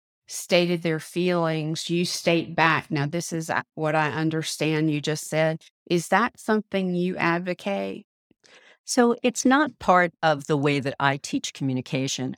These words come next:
Speaker 2: I definitely see the value in it, especially if we're doing this, which I call
Speaker 1: Mm-hmm.
Speaker 2: misfires, where you say, "Let me be clear. This is what I'm hearing. Am I correct?" I think if you do it all the time, it loses its,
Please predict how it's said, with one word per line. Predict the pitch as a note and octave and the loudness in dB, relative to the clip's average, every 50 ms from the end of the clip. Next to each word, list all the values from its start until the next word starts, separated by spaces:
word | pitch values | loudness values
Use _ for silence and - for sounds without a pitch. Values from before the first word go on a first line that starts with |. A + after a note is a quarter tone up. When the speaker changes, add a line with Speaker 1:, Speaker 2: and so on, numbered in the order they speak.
| _ _ | _ _
Speaker 2:
I | - F#3 E3+ E3 - _ | -2 -2 -2 -2 -6 _
definitely | - F#3+ F#3+ - - G#3 G3 - E3 E3 D#3+ | 2 2 2 2 2 0 0 2 0 0 0
see | - - - D#3+ C#3+ | -2 -2 -2 -2 -2
the | B2+ C3+ A2+ - | -2 -4 -2 0
value | C#3+ C3 B2+ C3 C#3+ D#3+ F#3+ F#3+ F#3+ | 2 2 4 2 2 0 0 0 0
in | F#3+ G3 G3+ | 0 0 0
it, | G3 G#3 G3+ - - | 0 0 -2 -4 -8
especially | - - - - - F#3 F#3 - - - E3+ E3 D#3+ D3+ - - | -8 -8 -6 0 2 2 2 2 0 -4 -2 0 0 -2 -2 -2
if | D#3 D3+ C#3 - - - - _ _ _ - - _ _ _ _ _ - | 0 0 0 -2 -6 -14 -16 _ _ _ -20 -20 _ _ _ _ _ -2
we're | D3 D#3 C#3+ | 0 2 4
doing | D#3+ D#3+ D3 D#3 D3+ C#3 | 4 4 4 4 4 4
this, | C3 D3+ G#3 B3 - - - - - _ _ _ - | 6 4 4 4 2 -4 -10 -12 -14 _ _ _ -4
which | D#3 D3+ - - | -4 -2 0 0
I | B2+ C#4+ | 0 0
call | - - C#3+ C3+ C3 | 0 0 2 2 2
Speaker 1:
Mm-hmm. | C3 C#3 | 2 2
Speaker 2:
misfires, | E3 - F3+ F#3 E3+ F3 F3+ F#3 F#3+ G3+ G3+ G3+ G#3 G3 - - | 2 2 4 4 6 6 4 4 4 4 2 2 2 0 -2 -2
where | F#3 D3 C#3+ D3 | 0 0 0 2
you | C#3 C3+ C#3+ C#3+ | 2 0 0 0
say, | - - - C#3 C#3 C#3 | -2 -2 -2 -2 -2 -2
"Let | C#3+ C#3+ D#3 D#3 - - | 0 0 2 2 2 0
me | D#3+ D3+ D3+ D3 C#3 - | -4 -6 -6 -6 -8 -8
be | D3 C#3+ C3+ - | -8 -8 -8 -10
clear. | - - B3+ B3+ G#3+ E3+ D3+ C#3+ C#3 C#3+ C#3+ - _ _ _ _ _ | -8 -2 2 4 6 6 6 6 4 2 -2 -6 _ _ _ _ _
This | - D#3+ D#3+ - | -4 -2 0 0
is | F3 D3+ C#3 | 0 -2 -2
what | C#3+ C#3 C#3 C3 | -2 -2 -2 -2
I'm | B2+ B2+ C3 | -2 -4 -6
hearing. | - - G3 F#3 D#3+ C3+ - - - - - - _ _ _ _ _ _ _ - | -2 0 2 2 2 2 0 -4 -8 -10 -12 -12 _ _ _ _ _ _ _ 0
Am | D#3 C#3 | 2 2
I | C#3+ C3 | 2 0
correct?" | - - C#3 - - - - - _ - - - _ _ _ _ - - _ _ - | -2 -4 -6 -6 -6 -6 -8 -12 _ -18 -18 -18 _ _ _ _ -20 -20 _ _ 0
I | E3+ | 0
think | E3 - - G#3 G#3+ - | 0 0 -2 -2 -2 -2
if | A#3 - - | -2 -2 -2
you | F3+ E3+ | -2 -2
do | D#3 F3 E3+ E3 | 0 0 2 2
it | E3 D#3+ | 4 4
all | D#3 D3+ C#3+ | 4 4 2
the | D3 | 0
time, | C#3+ - - D#3 D#3+ E3 E3 | -2 -2 0 0 0 0 0
it | D#3+ - - | -2 -4 -4
loses | C3+ B2 C3+ D3+ D3+ D3+ D3 - D#3 D3 D3 D3 C#3 - - - _ _ _ _ _ _ _ _ | -2 0 2 2 2 2 2 0 0 0 0 0 -4 -6 -10 -14 _ _ _ _ _ _ _ _
its, | D#3 D3+ C#3 - - - - - - | -2 -2 -2 -4 -6 -8 -8 -8 -10